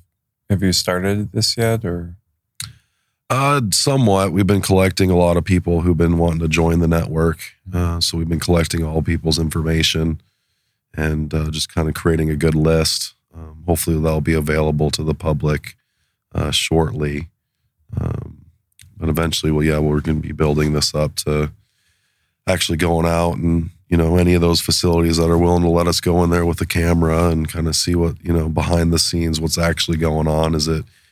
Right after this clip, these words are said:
Speaker 2: you know, a, a hut in the back with no walls that they're plugging the miner into? And, you know, they got, um, you know, uh, throwing the other ones out the door or whatever,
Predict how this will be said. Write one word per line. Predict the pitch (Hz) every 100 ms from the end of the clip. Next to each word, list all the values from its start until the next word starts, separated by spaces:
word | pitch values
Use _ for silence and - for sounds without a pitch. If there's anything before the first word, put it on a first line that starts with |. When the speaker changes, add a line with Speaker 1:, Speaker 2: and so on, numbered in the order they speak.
| _
Speaker 2:
you | 82
know, | 80 80 78
a, | 76 -
a | 82
hut | 82 92 -
in |
the | 85
back | 76 92 85 85 -
with | 80
no | 90 85
walls | 82 82 85 87 85
that | 87
they're | 80 82 82 - _ _ -
plugging | 90 82 80
the |
miner | 82 82 82 87
into? | 85 85 - 90 90 92
And, | 82 80 78
you | 85
know, | 80 82
they |
got, | 82 80 76 _ _ _ _ _ _ _ -
um, | 82 80 80 80 80 _ _
you | 87
know, | 78 80 80 _ _
uh, | - - - - _ _ _ _ _ _ _ _
throwing | - 82 82
the | 82
other | 80 82
ones | 82 82 80
out | 85
the | -
door | 78 78 80 87 87
or |
whatever, | 80 78 82 80 76 80